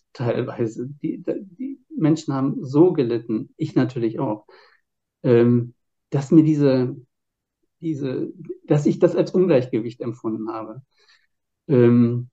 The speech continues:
und, äh,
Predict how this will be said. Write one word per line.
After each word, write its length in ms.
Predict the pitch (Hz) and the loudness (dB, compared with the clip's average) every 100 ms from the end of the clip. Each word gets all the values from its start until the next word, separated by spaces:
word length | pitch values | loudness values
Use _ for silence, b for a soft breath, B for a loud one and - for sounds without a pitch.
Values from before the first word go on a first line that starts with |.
| _ _ _ _ _ _ _ _ _ _ _ _ | _ _ _ _ _ _ _ _ _ _ _ _
und, 560 | 135 127 131 127 - - _ _ - | -2 0 -2 -6 -10 -20 _ _ -8
äh, 240 | 175 - | -6 -4